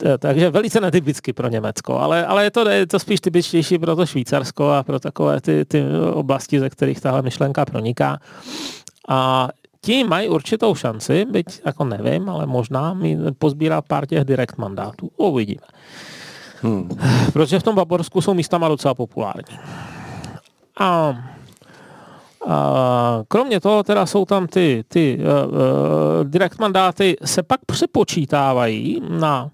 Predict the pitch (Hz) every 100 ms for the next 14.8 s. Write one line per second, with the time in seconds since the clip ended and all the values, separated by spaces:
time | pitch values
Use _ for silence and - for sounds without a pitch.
0 | _ 160 156 175 170 214 220 127 - -
1 | - - 117 117 196 370 _ _ _ -
2 | - - - - - _ 160 139 165 156
3 | 208 196 185 147 151 160 196 190 202 180
4 | 151 185 185 175 - 185 175 170 - 160
5 | 139 - 165 - 160 135 - 131 220 175
6 | 240 190 170 147 131 117 120 120 - 131
7 | 120 120 - 110 104 117 220 - - -
8 | 110 98 117 151 254 - 202 202 202 180
9 | 233 214 190 156 131 - 120 185 - _
10 | 160 - 165 - 185 185 226 214 185 175
11 | 156 196 175 160 165 165 170 - 190 175
12 | 196 156 147 160 175 175 170 165 165 147
13 | 175 - 175 147 135 135 156 - 151 139
14 | 139 151 - 139 - 143 - -